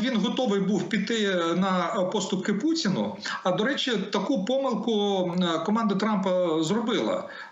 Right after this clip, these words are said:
Ну, коли вони, коли вони заявили, що вони готові там і по нато піти на поступки, по санкціях, це була помилка. І це посилило непоступливість росіян. І коли у Трампа це зрозуміли, е, ну, вони відчули, що, ну, потрібно і демонструвати батіг.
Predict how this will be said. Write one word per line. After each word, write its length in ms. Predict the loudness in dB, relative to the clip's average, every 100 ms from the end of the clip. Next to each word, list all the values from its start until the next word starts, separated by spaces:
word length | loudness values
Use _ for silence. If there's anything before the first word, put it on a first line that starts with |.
| 2
Ну, 180 | 2 4
коли 140 | 2
вони, 500 | 2 2 2 2 0 2
коли 120 | 2
вони 220 | 2 2
заявили, 520 | 2 2 2 2 0
що 320 | 0 0 0 -2 -6 0
вони 260 | 2 2
готові 500 | 2 0 0 0 0
там 220 | -2 -2 -2
і 60 |
по 160 | -2 0
нато 500 | 0 0 0 -2 -4 -2
піти 280 | 0 0 0
на 120 | 0
поступки, 520 | 0 -2 -2 -2 -2
по 160 | -2 0
санкціях, 680 | 0 0 0 0 -2 -2 0
це 160 | 0
була 160 | 2 0
помилка. 640 | 0 0 0 0 -4 -6 -10 -10 -8 -6 -2
І 60 |
це 140 | 0 0
посилило 460 | 0 0 0 2
непоступливість 760 | 2 2 0 0 0 0 0 0
росіян. 560 | 0 0 0 0 0 -2
І 60 |
коли 220 | 0 2
у 80 | 2
Трампа 300 | 2 0 0
це 180 | 0 0
зрозуміли, 760 | 2 2 2 2 2 2 0 -2 -6 -8 -6 -6 0
е, 220 | 2 2 2
ну, 100 | 2
вони 180 | 2 0
відчули, 480 | 0 0 0 0
що, 480 | 0 0 0 2 0 0
ну, 140 | 0
потрібно 580 | 0 0 0 2 0 2
і 340 | 2 2 2
демонструвати 680 | 2 2 2 2 0 2 0
батіг. 560 | 0 0 0 -2 -4